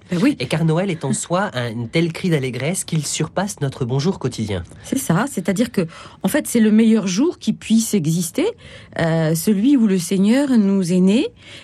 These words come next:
Speaker 1: et où la mort en lui, euh, est déjà vaincue par le seul fait de sa venue. Et même aujourd'hui, où la sécularisation et la déchristianisation vont bon train dans une société qui fonde,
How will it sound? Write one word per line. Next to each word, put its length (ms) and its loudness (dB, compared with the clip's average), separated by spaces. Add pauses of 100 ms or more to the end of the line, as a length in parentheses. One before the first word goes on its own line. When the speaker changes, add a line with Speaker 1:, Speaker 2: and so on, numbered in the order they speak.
(160)
Speaker 1:
et 160 4
où 80 4
la 220 2
mort 500 0
en 160 2
lui, 340 0 (180)
euh, 300 0
est 80 0
déjà 300 0
vaincue 400 -2 (340)
par 160 -2
le 160 0
seul 380 -2
fait 240 -2
de 80 4
sa 180 -2
venue. 360 0 (520)
Et 140 4
même 320 4
aujourd'hui, 500 0
où 220 0
la 280 -4
sécularisation 1080 0 (420)
et 100 0
la 120 2
déchristianisation 1200 0
vont 300 2
bon 280 2
train 280 0
dans 180 0
une 160 -2
société 460 -4 (500)
qui 140 -2
fonde, 500 2